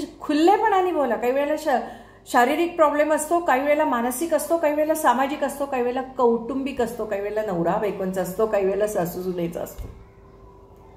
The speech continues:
काही वेळेला प्रॉपर्टीचे problems असतात, काही वेळेला काय असतात, काही वेळा तरुणांच्यात तर तुम्हाला माहिती आहे करिअरचा problem फार जास्त आहे.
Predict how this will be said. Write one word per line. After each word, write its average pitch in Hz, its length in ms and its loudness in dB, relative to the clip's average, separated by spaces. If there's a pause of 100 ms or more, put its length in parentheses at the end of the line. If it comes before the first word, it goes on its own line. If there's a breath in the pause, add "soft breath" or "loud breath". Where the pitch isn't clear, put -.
(680)
काही 214 140 8
वेळेला 247 220 6
प्रॉपर्टीचे 262 600 2
problems 247 500 2
असतात, 233 320 0 (100)
काही 220 120 0
वेळेला 254 200 2
काय 240 300 4
असतात, 220 240 -2 (100)
काही 208 160 -6
वेळा 196 160 -4 (340)
तरुणांच्यात 285 520 2
तर 277 60 0
तुम्हाला 254 340 2
माहिती 240 280 0
आहे 226 100 -2
करिअरचा 233 440 2
problem 220 460 0
फार 190 220 -2
जास्त - 280 -6
आहे. - 240 -14